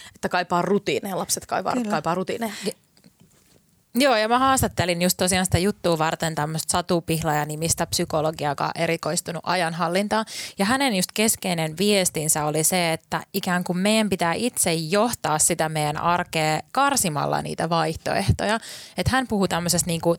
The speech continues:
Speaker 3: tavoitteiden asettamisesta,
Speaker 1: Joo.
Speaker 3: mikä voi kuulostaa semmoiselta aika ikävältä suorittamiselta,
Speaker 1: Mm.
Speaker 3: mut hän tarkoitti vaan sitä, että vapaa-ajallakin pitäisi ikään kuin asettaa tavoitteita. Et hän käytti tämmöstä esimerkkiä, että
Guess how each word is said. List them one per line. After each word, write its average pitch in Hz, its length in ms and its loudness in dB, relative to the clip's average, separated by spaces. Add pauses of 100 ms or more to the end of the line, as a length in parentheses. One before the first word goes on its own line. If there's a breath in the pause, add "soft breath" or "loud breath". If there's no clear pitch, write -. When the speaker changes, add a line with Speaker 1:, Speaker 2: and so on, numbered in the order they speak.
Speaker 3:
tavoitteiden 170 800 0
asettamisesta, 262 840 2
Speaker 1:
Joo. 214 240 4
Speaker 3:
mikä 220 220 2
voi 214 120 4
kuulostaa 196 500 4
semmoiselta 156 420 0 (120)
aika 165 200 0
ikävältä 160 500 0
suorittamiselta, 208 920 0
Speaker 1:
Mm. 208 180 -2 (200 loud breath)
Speaker 3:
mut 233 120 2
hän 294 140 2
tarkoitti 247 400 -2
vaan 254 160 2
sitä, 240 220 2
että 226 200 0
vapaa-ajallakin 180 1000 2 (420 loud breath)
pitäisi 185 340 2
ikään 170 220 0
kuin 160 120 2
asettaa 170 360 0
tavoitteita. 160 600 0
Et 170 100 -2
hän 240 120 2
käytti 247 280 0
tämmöstä 247 380 2
esimerkkiä, 175 640 0
että 160 420 -2